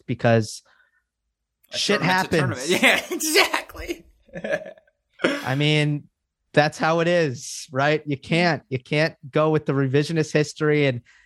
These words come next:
Speaker 1: injuries happen, and, uh, disqualifications apparently happen.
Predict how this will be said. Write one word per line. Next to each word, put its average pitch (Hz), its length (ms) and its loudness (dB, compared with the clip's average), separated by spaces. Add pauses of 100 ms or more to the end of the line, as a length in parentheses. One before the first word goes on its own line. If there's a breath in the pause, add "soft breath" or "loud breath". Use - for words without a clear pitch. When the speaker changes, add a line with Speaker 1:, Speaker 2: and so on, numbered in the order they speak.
(180 soft breath)
Speaker 1:
injuries 165 560 0
happen, 147 540 0
and, 117 260 -2 (600)
uh, 87 200 -8 (580)
disqualifications 175 1040 0
apparently 160 500 0
happen. 156 600 0